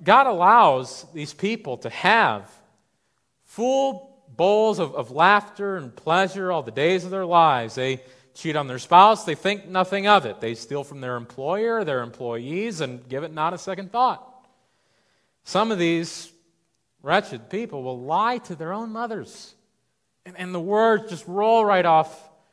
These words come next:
their tongues. Nevertheless, we do see, we do see many, many people, many broken people, many sinners who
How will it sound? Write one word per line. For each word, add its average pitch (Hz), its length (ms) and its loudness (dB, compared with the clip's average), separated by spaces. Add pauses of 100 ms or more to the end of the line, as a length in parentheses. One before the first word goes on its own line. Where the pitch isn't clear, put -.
(260)
their 139 100 -10
tongues. 117 840 -14 (1040)
Nevertheless, 175 840 -6 (920)
we 131 120 -14
do 175 300 -10
see, 92 400 -16 (520)
we 143 120 -8
do 208 240 -6
see 170 240 -8
many, 208 600 -6 (420)
many 202 180 -10
people, 202 420 -8
many 170 280 -10
broken 180 460 -4
people, 143 260 -10
many 175 240 -10
sinners 165 520 -10
who 139 280 -8